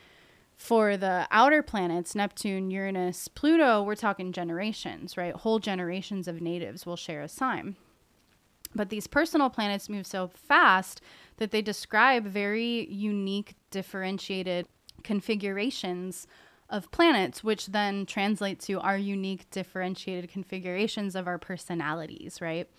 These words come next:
So we could apply this concept of personal planets to the upper tones by transit as well. The upper tones correlate to how we are engaging with the larger cosmic themes within our personal daily lives and to how we interface with the unfolding program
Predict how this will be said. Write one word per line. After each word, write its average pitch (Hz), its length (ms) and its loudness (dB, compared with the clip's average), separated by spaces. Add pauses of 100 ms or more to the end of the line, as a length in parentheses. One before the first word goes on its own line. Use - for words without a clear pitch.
(420)
So 247 180 2
we 277 140 4
could 381 160 2
apply 247 420 6
this 220 240 -2
concept 196 580 -4
of 190 160 -6
personal 196 460 -4
planets 185 680 -4 (260)
to 277 220 2
the 247 100 4
upper 196 220 -2
tones 202 280 -8
by 180 160 -6
transit 185 540 -8
as 170 220 -12
well. 170 440 -4 (760)
The 240 180 2
upper 220 200 0
tones 277 300 0
correlate 226 560 -2
to 202 140 -4
how 202 360 2
we 233 160 -2
are 208 140 0
engaging 190 640 -6
with 190 160 -8
the 185 140 -4
larger 180 400 -4
cosmic 175 480 -6
themes 240 640 0 (260)
within 226 320 0
our 220 160 2
personal 262 540 0
daily 196 360 -4
lives 185 520 2
and 233 160 -2
to 233 100 2
how 233 160 4
we 254 220 0
interface 202 640 -6
with 196 140 -12
the 190 100 -10
unfolding 180 540 -8
program 214 720 -6